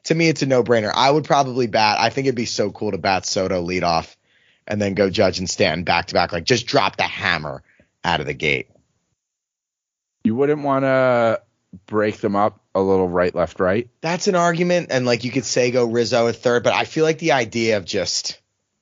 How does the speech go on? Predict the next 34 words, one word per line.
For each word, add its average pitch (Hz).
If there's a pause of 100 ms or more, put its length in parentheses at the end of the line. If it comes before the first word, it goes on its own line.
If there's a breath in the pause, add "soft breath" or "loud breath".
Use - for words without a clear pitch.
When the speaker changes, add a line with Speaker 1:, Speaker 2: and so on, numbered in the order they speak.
(260)
Speaker 1:
just -
those 98
three, 90
one, 82
two, 85
three, 80
is 73
just, -
like, 69
terrifying 71
for -
a -
pitcher. - (1300)
Speaker 2:
Well, 139
yeah, 185
I 107
mean, 113
even 117
if 104
you 110
went, 104 (100)
like, 90 (960)
we 101
have 107
a 101
regular 98
leadoff 87
hitter, 82 (1080)
uh, 98
D 113
J, 107 (800)
Judge, 95
Soto, 90
Stanton. -